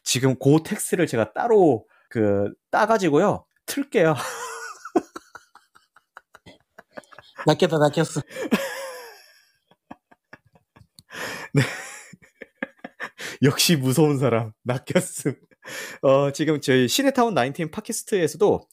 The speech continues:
Speaker 1: 그, "아니라고, 아니라고." 하는 그거를 저희 김은종 피디님께서 따로 그 클립을 만들어서 계속 그, 틀고 계시잖아요. 그것처럼 방금 소대가리님이 하신 거 제가 클립을 따서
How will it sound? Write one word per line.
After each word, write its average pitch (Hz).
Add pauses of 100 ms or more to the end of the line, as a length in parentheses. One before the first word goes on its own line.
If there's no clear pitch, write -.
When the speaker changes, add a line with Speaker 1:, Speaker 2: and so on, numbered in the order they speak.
(120)
Speaker 1:
그, 101 (260)
"아니라고, 170
아니라고." 269 (720)
하는 165
그거를 135
저희 113
김은종 160
피디님께서 160
따로 202
그 131
클립을 240
만들어서 127
계속 131 (200)
그, 104 (680)
틀고 233
계시잖아요. 117 (320)
그것처럼 147
방금 135
소대가리님이 151
하신 156
거 113
제가 90
클립을 156
따서 101